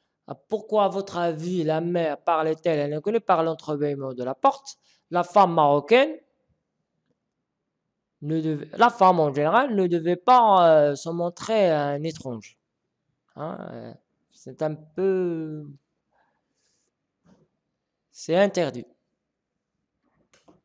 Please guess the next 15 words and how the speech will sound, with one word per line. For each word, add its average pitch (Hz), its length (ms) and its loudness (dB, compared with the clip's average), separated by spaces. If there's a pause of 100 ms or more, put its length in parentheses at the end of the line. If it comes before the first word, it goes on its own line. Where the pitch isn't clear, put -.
(1400)
Mhm. 175 440 -8 (1600)
Alors, 226 320 4
euh, 202 240 4
c'est 196 160 -4
fini 196 200 0
pour 190 140 -4
aujourd'hui. 175 460 -4 (260)
J'espère 156 460 -6
que 156 220 -8
cette 147 240 -10
séance 147 640 -6
a 131 60 -10
été 135 340 -10
vraiment 147 520 -6
intéressante 135 560 -10